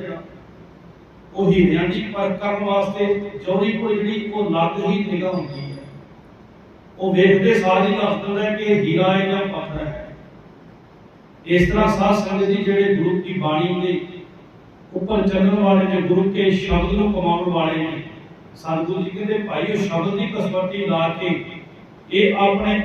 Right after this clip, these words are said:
ਅੰਦਰ ਪਏ ਹੀਰੇ ਨੂੰ ਪਰਖ ਲੈਂਦੇ ਨੇ।" ਉਹਨਾਂ ਨੂੰ ਸੋਝੀ ਆ ਜਾਂਦੀ, ਸੰਸਾਰ ਦੇ ਵਿੱਚ ਅਸੀਂ ਕਰਨ ਵਾਸਤੇ ਕੀ ਆਏ ਹਾਂ। ਸਤਿਗੁਰੂ ਜੀ ਕਹਿੰਦੇ, ਭਾਈ ਇਸ ਕਰਕੇ ਉਹਨਾਂ ਨੇ ਪਰਖ ਕੀਤੀ ਕਿ ਉਹਨਾਂ ਨੇ ਮਾੜੀਆਂ ਸੰਗਤ ਕਰਨੀ, ਜਿਹੜੀ ਮਾੜਿਆਂ ਦੀ ਸੰਗਤ ਕਰਨੀ ਛੱਡ ਦਿੱਤੀ।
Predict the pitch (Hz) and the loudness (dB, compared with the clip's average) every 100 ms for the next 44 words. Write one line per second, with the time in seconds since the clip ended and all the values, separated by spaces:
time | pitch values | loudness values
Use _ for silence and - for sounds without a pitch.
0 | 202 208 226 - 214 208 - 185 156 180 | -2 -2 -2 -2 2 4 4 2 0 0
1 | 156 165 175 156 139 - 135 - - - | -4 -6 -8 -8 -10 -10 -14 -16 -18 -20
2 | - - - - 190 208 202 - 208 - | -20 -20 -20 -8 -2 0 0 0 -2 0
3 | 214 190 202 202 202 - 190 - 165 170 | 0 2 0 -2 -2 -4 -6 -4 0 -2
4 | 180 190 185 180 170 170 175 165 165 151 | -2 -6 -6 -8 -12 -10 -10 -6 -6 -6
5 | 151 151 143 151 135 127 127 - - - | -8 -10 -10 -10 -10 -14 -18 -20 -20 -20
6 | - - - - - - - - - - | -20 -20 -20 -20 -20 -20 -20 -20 -20 -20
7 | - - - 170 170 196 202 220 226 226 | -20 -20 -6 -4 0 0 0 0 0 0
8 | 190 175 196 214 208 202 220 214 - 226 | 0 -2 0 0 0 0 -2 -2 -4 -4
9 | 226 220 220 - 196 196 202 214 208 214 | -2 -2 -2 -2 -2 -2 -2 -6 -8 -6
10 | 208 208 - - - - 185 190 202 196 | -4 -6 -8 -18 -20 -14 -4 -2 0 0
11 | 165 156 165 185 190 - 160 160 180 - | 2 0 0 0 -2 -4 -6 -6 -8 -8
12 | 160 156 175 165 170 147 143 156 170 160 | -8 -4 -4 -2 -2 0 0 -2 -2 -4
13 | 147 151 151 - 143 139 139 - - - | -8 -8 -8 -8 -12 -10 -10 -12 -16 -18
14 | - - - | -20 -20 -20